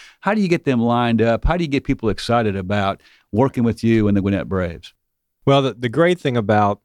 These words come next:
Speaker 2: um, our relationships with our, our corporate partners, um, is that because we are so community-based, we are that alternative. And again,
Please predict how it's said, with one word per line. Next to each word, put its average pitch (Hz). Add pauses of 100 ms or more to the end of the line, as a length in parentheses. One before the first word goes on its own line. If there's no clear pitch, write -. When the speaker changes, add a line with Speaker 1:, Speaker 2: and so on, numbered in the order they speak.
Speaker 2:
um, 87
our 113
relationships 110
with 90
our, 104
our 117
corporate - (340)
partners, 90
um, 98
is 113
that 101 (200)
because 131
we 107
are 117
so 131
community-based, 104
we 98
are 110
that 104
alternative. 101
And 110
again, 117